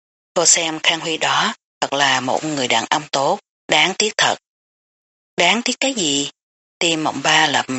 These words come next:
tức thoát một cái. Anh ta mới kết hôn chưa được một năm,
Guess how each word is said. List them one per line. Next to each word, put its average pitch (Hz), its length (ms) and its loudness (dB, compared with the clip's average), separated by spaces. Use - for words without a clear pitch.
tức 180 120 0
thoát 180 180 0
một 151 200 -6
cái. 139 340 2
Anh 170 180 0
ta 151 260 2
mới 156 180 -2
kết 240 140 -2
hôn 160 320 -2
chưa 156 220 0
được 139 200 -6
một - 160 -6
năm, 151 380 -2